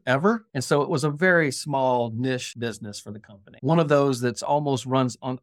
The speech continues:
automation. It doesn't change from year to year until something like a global pandemic happened. And until a company called Pfizer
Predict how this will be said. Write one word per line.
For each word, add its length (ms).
automation. 760
It 140
doesn't 260
change 400
from 160
year 140
to 100
year 400
until 680
something 380
like 200
a 40
global 320
pandemic 560
happened. 440
And 280
until 720
a 80
company 400
called 260
Pfizer 640